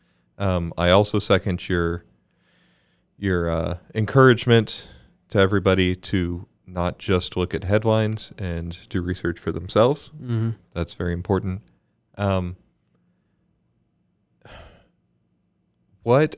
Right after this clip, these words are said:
Speaker 1: I read quickly, uh, this morning,
Speaker 2: Mm-hmm.
Speaker 1: skimming over some news, was that there were two statements of the Pope.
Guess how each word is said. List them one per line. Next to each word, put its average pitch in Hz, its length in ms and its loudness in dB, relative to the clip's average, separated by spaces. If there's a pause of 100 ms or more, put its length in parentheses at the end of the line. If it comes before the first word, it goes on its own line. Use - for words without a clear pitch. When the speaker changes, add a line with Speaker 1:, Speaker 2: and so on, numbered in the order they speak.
(100)
Speaker 1:
I 117 580 0 (380)
read 107 500 2 (400)
quickly, 87 600 0 (120)
uh, 87 200 -2
this 92 280 -2
morning, 92 400 0 (440)
Speaker 2:
Mm-hmm. 127 140 -4
Speaker 1:
skimming 95 340 2
over 85 200 0
some 82 200 -6
news, 80 460 -6 (800)
was 98 540 2 (200)
that 95 420 -2
there 98 100 -2
were 87 120 -2
two 160 300 -4
statements 165 580 -4
of 151 140 -4
the 151 80 -4
Pope. 175 320 -4